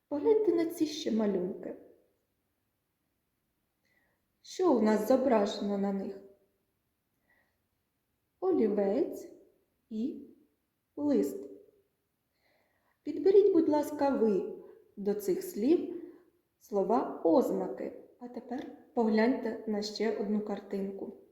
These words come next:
Хто зображений на цьому малюнку? Так, діти. Діти що роблять? Граються, бігають, стрибають. Це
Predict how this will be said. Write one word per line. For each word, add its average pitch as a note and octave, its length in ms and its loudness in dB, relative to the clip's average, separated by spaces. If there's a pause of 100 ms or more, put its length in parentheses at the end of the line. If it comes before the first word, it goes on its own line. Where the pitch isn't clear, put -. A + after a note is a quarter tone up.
(1300)
Хто E4+ 180 -2
зображений G#3 600 0
на G#3 160 0
цьому G#3 300 -4
малюнку? A3 600 -4 (1120)
Так, G#3 500 -6
діти. A3 640 -4 (960)
Діти A3 440 -2
що D4+ 520 2
роблять? G3+ 720 2 (800)
Граються, G#3 840 -4 (320)
бігають, G#3 920 -2 (600)
стрибають. A3 1120 2 (680)
Це B3 520 -2